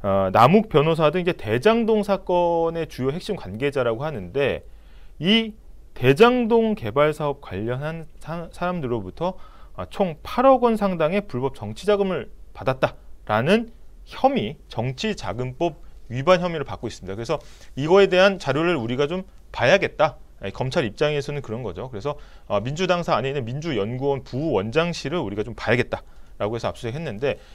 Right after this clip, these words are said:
어, 기본적으로, 어, 물리적으로, 아, 막았기 때문에 결국은, 어, 집행이 되지 않았다라는 거고,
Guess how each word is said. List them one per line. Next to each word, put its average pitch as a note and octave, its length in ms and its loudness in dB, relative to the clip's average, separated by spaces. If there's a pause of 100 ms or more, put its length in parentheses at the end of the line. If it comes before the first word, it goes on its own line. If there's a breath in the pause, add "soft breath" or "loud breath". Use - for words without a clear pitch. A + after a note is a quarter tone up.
(200 loud breath)
어, G2 400 -2
기본적으로, D3 1000 -4
어, G2 240 -4
물리적으로, C3+ 800 -2
아, F#2+ 200 -2
막았기 A2 360 0
때문에 A2 440 -4
결국은, G#2+ 680 -6 (200)
어, D#2 280 -10
집행이 B2 380 -8
되지 G2 200 -8
않았다라는 G2 720 -2
거고, F#2 460 -4